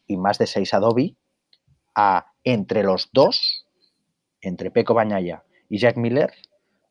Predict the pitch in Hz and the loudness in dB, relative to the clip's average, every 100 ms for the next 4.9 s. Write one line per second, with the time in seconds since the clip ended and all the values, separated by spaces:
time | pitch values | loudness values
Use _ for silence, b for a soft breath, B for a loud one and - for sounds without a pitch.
0 | _ - 92 85 82 78 - - _ _ | _ -2 0 0 -4 -8 -16 -20 _ _
1 | - 87 90 87 98 - 90 80 107 92 | -14 -10 -6 -4 -6 -6 -10 -4 -4 -4
2 | - - _ _ _ _ _ - - 87 | -14 -20 _ _ _ _ _ -16 -6 -4
3 | 82 76 - _ _ - - 101 90 85 | -4 -6 -14 _ _ -10 0 2 2 0
4 | - 95 90 101 87 92 90 104 107 | -4 -8 -2 -4 -2 -6 -2 -2 -2